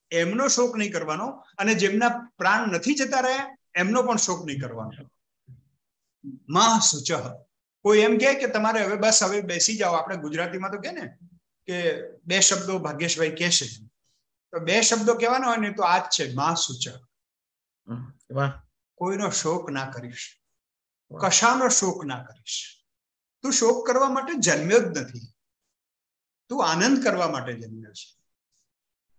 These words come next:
Speaker 1: અને એટલે ભગવદ્ ગીતામાં એક બહુ જોરદાર વા-, શ્લોક આવે છે, મને બહુ જ ગમે છે.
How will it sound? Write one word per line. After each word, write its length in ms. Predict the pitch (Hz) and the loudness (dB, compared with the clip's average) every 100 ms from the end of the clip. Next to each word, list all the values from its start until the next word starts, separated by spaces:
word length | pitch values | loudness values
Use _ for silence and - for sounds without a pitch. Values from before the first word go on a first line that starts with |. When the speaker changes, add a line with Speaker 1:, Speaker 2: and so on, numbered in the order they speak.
| _ - | _ -12
Speaker 1:
અને 160 | 151 208 | -4 -4
એટલે 220 | 190 190 | 0 -2
ભગવદ્ 340 | 147 131 202 | -2 -4 -6
ગીતામાં 720 | 180 185 208 247 254 247 _ _ 196 | -6 -4 -2 -2 -4 -6 _ _ -4
એક 300 | 220 - 160 | -4 -4 -2
બહુ 240 | 226 180 | -2 -2
જોરદાર 520 | 151 160 165 190 170 | -2 0 4 4 2
વા-, 340 | 135 - - - | -4 -10 -10 -6
શ્લોક 320 | - 160 156 | -2 -2 -2
આવે 180 | 135 139 | -2 -4
છે, 80 | |
મને 160 | 160 269 | -4 0
બહુ 200 | 220 254 | 2 2
જ 100 | 190 | 2
ગમે 220 | 143 113 | -2 -4
છે. 180 | - | -10